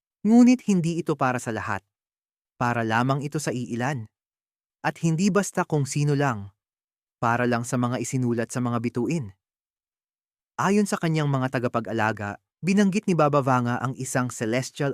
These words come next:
alignment na magbubukas ng isang karmic gate sa taon kung kailan magkakaisa sa ritmo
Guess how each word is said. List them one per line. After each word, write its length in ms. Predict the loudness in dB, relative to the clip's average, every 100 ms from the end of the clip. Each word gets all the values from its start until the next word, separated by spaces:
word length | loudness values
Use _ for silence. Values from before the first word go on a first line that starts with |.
| -2
alignment 580 | -2 -2 -2 -4 -8 -8
na 160 | -2 0
magbubukas 640 | 2 2 0 0 -4 -4
ng 160 | -6 -6
isang 240 | -6 -6 -4
karmic 400 | 0 2 2 0
gate 400 | -2 -2 -2 -8 _ _ _ _ _ -8
sa 120 | -2
taon 440 | 2 4 4 0
kung 200 | 0 -2 0
kailan 320 | 0 2 2
magkakaisa 640 | 0 -2 -2 -4 -4 -6
sa 120 | -4
ritmo 520 | -2 -2 0 -2 -2